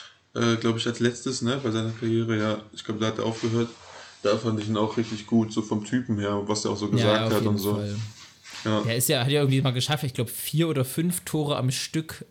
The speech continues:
Speaker 2: äh, aberkannt zu bekommen.
Speaker 1: Mhm,
Speaker 2: Wegen
Speaker 1: ja.
Speaker 2: V A R, das war richtig, richtig witzig.
Speaker 1: <laughs> Ja.
Speaker 2: Und er hat so, wenn du noch geguckt hast, das waren alles so Millimeter-Entscheidungen, das weiß ich
Speaker 1: Mhm.
Speaker 2: noch.
Speaker 1: Nur, nur mit dem Knie oder so.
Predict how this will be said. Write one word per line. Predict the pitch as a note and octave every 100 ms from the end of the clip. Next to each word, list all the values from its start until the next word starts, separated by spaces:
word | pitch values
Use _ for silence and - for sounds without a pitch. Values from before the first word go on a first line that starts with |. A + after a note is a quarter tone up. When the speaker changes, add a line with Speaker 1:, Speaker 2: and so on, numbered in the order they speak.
| -
Speaker 2:
äh, |
aberkannt | A#2+ D3 C#3+ B2+ A#2+
zu | A2+
bekommen. | A2 A2 A#2+ A2 A#2
Speaker 1:
Mhm, | B2 A#2+ B2+
Speaker 2:
Wegen | B2+ A#2
Speaker 1:
ja. | A2+
Speaker 2:
V |
A | A#2 A2
R, | A#2+ A#2+
das | A#2
war | C3
richtig, | A#2+ - B2+ -
richtig | - - G#3 -
witzig. | C#3 A#2 - G3+
Speaker 1:
<laughs> | - C3+ - - - B2+ - B2+ - - - - - -
Ja. | G#2+ G#2 - - - - - - -
Speaker 2:
Und | D3+
er | E3+
hat | F3+
so, | F#3 C#3+
wenn | C#3+
du | E3
noch | C3
geguckt | G#3 G#3
hast, | C#3+
das | D3
waren | -
alles | F3+ F#3
so | D#3
Millimeter-Entscheidungen, | D#3 F3+ E3 F3 F3 A#2 A#2 A#2 A#2 A2 A2
das | G#2+ A#2+
weiß | A#2+
ich | B2+
Speaker 1:
Mhm. | B2+
Speaker 2:
noch. | A2+ - - -
Speaker 1:
Nur, | A#2+ A#2+
nur | C3 C#3+
mit | C#3+
dem | A#2+
Knie | C#3+ C#3+ D#3 C#3
oder | A#2+ A#2
so. | A2+ A#2 A#2+